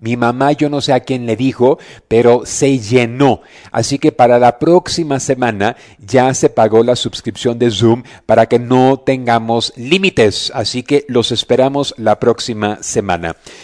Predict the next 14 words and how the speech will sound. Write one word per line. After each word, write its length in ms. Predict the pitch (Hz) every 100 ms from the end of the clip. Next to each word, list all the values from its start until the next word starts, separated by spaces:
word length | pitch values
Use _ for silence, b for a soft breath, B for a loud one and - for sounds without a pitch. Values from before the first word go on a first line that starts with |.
| B
Y 100 | 135
bueno, 200 | 135 139
si 140 | 123
tú 120 | - 143
quieres 200 | 160 147
ser 200 | 143 -
parte 340 | 120 120 120
de 80 | 113
este 160 | 110
bonchinchi, 560 | 104 110 104 120 113 127
pues 160 | 120 -
¿qué 80 | 135
estás 200 | 135 131
esperando? 720 | 117 120 120 135 135 110